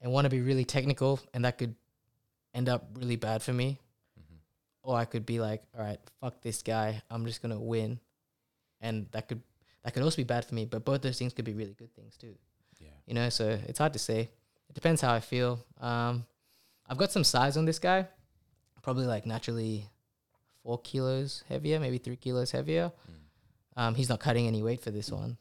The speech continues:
Speaker 1: so he's lighter than me. Look, I'm going in pretty confident,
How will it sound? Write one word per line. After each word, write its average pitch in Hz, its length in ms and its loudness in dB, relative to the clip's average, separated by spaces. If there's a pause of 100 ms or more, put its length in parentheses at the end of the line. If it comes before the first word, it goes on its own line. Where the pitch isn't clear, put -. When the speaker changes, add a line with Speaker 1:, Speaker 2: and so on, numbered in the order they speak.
Speaker 1:
so 120 80 -20
he's 117 120 -20
lighter 110 220 -2
than 110 120 -2
me. 110 300 0 (1900)
Look, 180 180 6
I'm 175 120 10
going 214 260 12
in 175 100 10
pretty 165 220 8
confident, 175 560 6